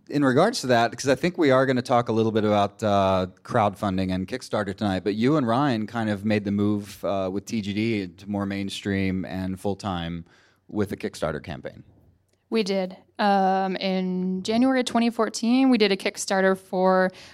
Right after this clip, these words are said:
Speaker 2: our first print issue. I don't know if anyone wa-, knew of T G D back then. Did anyone?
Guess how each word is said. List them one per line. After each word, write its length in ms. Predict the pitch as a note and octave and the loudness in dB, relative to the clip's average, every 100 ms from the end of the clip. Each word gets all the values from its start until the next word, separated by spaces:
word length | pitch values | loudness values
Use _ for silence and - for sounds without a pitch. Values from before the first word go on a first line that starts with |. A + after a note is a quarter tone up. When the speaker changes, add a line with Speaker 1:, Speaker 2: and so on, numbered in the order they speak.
| - | -4
Speaker 2:
our 80 | G3+ | 2
first 320 | G#3 G3+ - | 4 2 2
print 200 | G#3 G#3 | 2 2
issue. 500 | G#3 - A3 G#3 G#3 | 0 2 4 6 6
I 40 | |
don't 140 | G3 F#3+ | 2 2
know 120 | G3 | 0
if 100 | G3+ | -2
anyone 680 | G#3 G3 G3 F#3+ G3 G3 F#3+ _ _ _ _ _ | -2 0 0 0 0 -2 -6 _ _ _ _ _
wa-, 320 | G3 F#3+ F#3 - | 0 2 2 -2
knew 280 | F#3+ G#3 G3+ | 4 6 6
of 120 | G3+ | 2
T 160 | - F#3+ | -2 -6
G 100 | G3+ | -4
D 160 | G3+ | -2
back 260 | F#3+ G3 - | 0 -2 -2
then. 400 | F#3+ F#3+ F#3+ F#3+ | -2 0 0 -2
Did 120 | F#3+ | -2
anyone? 500 | G3+ G3 G3 G3 | 0 0 0 -2